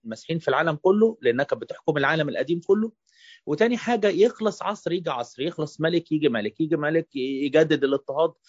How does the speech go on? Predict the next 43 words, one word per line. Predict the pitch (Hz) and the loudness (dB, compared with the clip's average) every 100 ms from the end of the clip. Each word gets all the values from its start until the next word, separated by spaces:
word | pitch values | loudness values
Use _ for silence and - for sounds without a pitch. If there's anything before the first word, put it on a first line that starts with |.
| _ - | _ -6
ما | 135 | 0
كانش | 202 - | 0 0
الدنيا | 135 151 131 | -4 -4 -6
بتهدى | - 127 110 | -2 0 0
تقريبا | 95 113 131 127 113 107 | 0 0 0 0 -2 -2
على | 101 107 | -6 -2
مدى، | 139 135 | -2 -2
على | 107 104 | -4 -4
مدار | 110 113 143 | -4 0 -2
تلتمية | - 107 - 123 | -2 -16 -14 -14
سنة. | - 90 - _ _ _ - - - | -12 -12 -14 _ _ _ -20 -12 -2
يمكن | 156 165 202 | 0 2 2
فيما | - 262 | 4 4
بعد | 240 254 190 | 4 2 0
في | 180 | -4
استشهاد، | 175 - 165 170 190 | -6 -10 -8 0 0
يعني | 165 156 | 0 -2
حتى | 254 180 | -4 -4
في | 165 | -4
القرن | 156 185 156 | -2 -2 -2
العشرين | 127 127 151 185 | -6 -6 -6 -2
نقول | 160 175 | -2 -2
في | 160 | 0
عدد | 170 180 165 | 2 4 2
شهداء | - 151 - | 2 0 0
كبير، | - 190 233 151 _ _ _ _ | 0 0 2 2 _ _ _ _
بس | - 147 - | 0 0 2
هتلاقيها | 151 165 151 196 | 0 2 2 2
في | - | 0
مناطق | 170 165 196 147 | -2 0 -2 -4
محددة، | 139 - 135 135 117 | -6 -6 -2 0 0
يعني | 123 | -2
مثلا | 147 156 139 | -6 -6 -4
مرة | 151 160 147 | -2 -2 -2
مع، | 135 113 117 - | -4 -6 -8 -12
في | - | -12
الصين، | 123 - 135 117 104 | -10 -2 0 0 -4
في | 101 120 | -2 4
روسيا، | 135 139 104 95 _ _ _ - | 4 4 0 0 _ _ _ -2
آه، | 113 98 | 0 2
أيام | 110 131 139 | 2 2 2
الحكم | 127 - - | 0 -8 -8
الشيوعي، | 127 - 131 131 110 | -8 -4 2 4 2